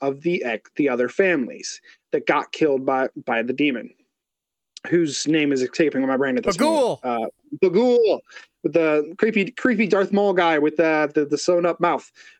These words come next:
Speaker 1: No, not, not
Speaker 2: Not
Speaker 1: Darth Maul,
Speaker 2: Darth
Speaker 1: but
Speaker 2: Maul,
Speaker 1: yeah,
Speaker 2: that's
Speaker 1: I,
Speaker 2: Sinister.
Speaker 1: yeah.
Speaker 2: No, that's Insidious.
Speaker 1: Anyway, uh, Crow,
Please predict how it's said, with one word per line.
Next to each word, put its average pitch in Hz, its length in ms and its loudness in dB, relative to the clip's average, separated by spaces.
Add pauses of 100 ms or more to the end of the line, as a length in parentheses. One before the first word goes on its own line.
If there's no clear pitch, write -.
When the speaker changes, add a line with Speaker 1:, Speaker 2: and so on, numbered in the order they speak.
(140)
Speaker 1:
No, 214 200 2
not, 185 180 2
not 175 140 0
Speaker 2:
Not - 0 -
Speaker 1:
Darth 170 140 2
Maul, 156 60 -4
Speaker 2:
Darth 131 220 0
Speaker 1:
but 143 40 -6
Speaker 2:
Maul, 208 120 4
Speaker 1:
yeah, 170 140 2
Speaker 2:
that's 196 120 2
Speaker 1:
I, - 20 -2
Speaker 2:
Sinister. 147 540 -6
Speaker 1:
yeah. 185 140 0
Speaker 2:
No, 175 140 2
that's 185 180 -2
Insidious. 175 480 0
Speaker 1:
Anyway, 170 240 2
uh, 185 200 2 (120)
Crow, 175 400 0